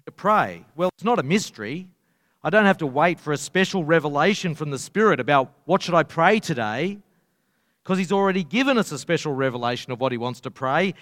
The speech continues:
It's here in his book. The Bible is the Spirit's word to us about God's will.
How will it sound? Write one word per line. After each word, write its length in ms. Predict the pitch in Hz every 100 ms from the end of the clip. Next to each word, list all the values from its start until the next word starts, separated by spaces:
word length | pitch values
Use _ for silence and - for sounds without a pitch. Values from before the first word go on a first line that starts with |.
| -
It's 160 | 196
here 240 | 208 220 214
in 100 | 202
his 300 | 180 233 160
book. 480 | 277 294 - - - _ _ _ _ _ _ _ _
The 40 | 170
Bible 560 | 156 202 269 226 147 135
is 240 | 165 127
the 100 | 143
Spirit's 420 | - 180 160 127
word 300 | 143 208 214 143
to 100 | 135
us 180 | 139 -
about 500 | 147 135 147 165 -
God's 340 | 143 151 147
will. 320 | 135 247 165